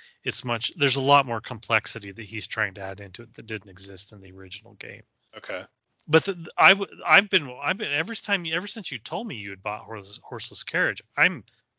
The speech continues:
Speaker 1: I've been waiting to play it. I'm like, "When are you going to, when are we gonna do this?" Because I want to have that board game too. I want to have the,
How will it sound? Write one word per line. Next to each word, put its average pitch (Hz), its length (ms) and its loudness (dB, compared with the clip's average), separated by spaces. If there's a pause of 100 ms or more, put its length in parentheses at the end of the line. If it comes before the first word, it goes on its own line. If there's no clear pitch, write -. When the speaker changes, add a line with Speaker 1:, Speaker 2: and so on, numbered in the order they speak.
Speaker 1:
I've 156 140 8
been 156 160 0
waiting 123 340 4
to 104 80 -16
play 143 240 -2
it. 92 140 -6
I'm 98 100 -14
like, 101 240 -8
"When 110 160 -4
are 120 60 -6
you 113 120 -6
going 113 220 -6
to, 110 60 -14
when 117 140 0
are 151 40 0
we 160 80 -4
gonna 151 140 -6
do 143 180 -2
this?" 95 380 -10 (400)
Because 127 240 0 (100)
I 180 200 8
want 139 460 -2
to 123 120 -6
have 117 280 2
that 135 200 2
board 104 220 -8
game 98 200 -10
too. 135 320 -6
I 107 120 4
want 139 280 -2
to 131 120 -2
have 131 420 2
the, 101 320 -4